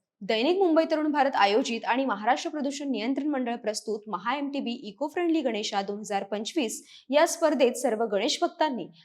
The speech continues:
आपल्या बाप्पाची पर्यावरणपूरक आरास करा आणि या स्पर्धेत मोठ्या संख्येनं सहभागी व्हा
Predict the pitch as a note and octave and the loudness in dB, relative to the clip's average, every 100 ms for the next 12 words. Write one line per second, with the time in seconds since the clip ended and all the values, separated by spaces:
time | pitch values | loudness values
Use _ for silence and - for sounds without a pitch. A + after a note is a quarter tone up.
0 | _ B3+ C4+ F4 D#4 A3+ A#3 D4 - C4+ | _ 2 4 6 8 8 8 4 4 -2
1 | C4+ A3+ A3 C4 D#4 E4 D4 C#4 C#4 G#3+ | 0 0 4 4 4 2 0 0 0 0
2 | G3 C#4+ - C#4 F3+ F#3+ - _ - C#4+ | 2 0 2 0 0 -2 -14 _ 0 4
3 | E4 E4+ E4+ - C4+ C#4 B3+ B3+ G3+ - | 4 4 0 0 2 2 0 0 -4 -4
4 | A3 A3+ G#3 G3+ D4 A3+ B3 B3 A3 G3+ | -4 -4 -6 -6 -6 -4 -4 -4 0 2
5 | G3+ G#3+ F#3+ | 2 0 -2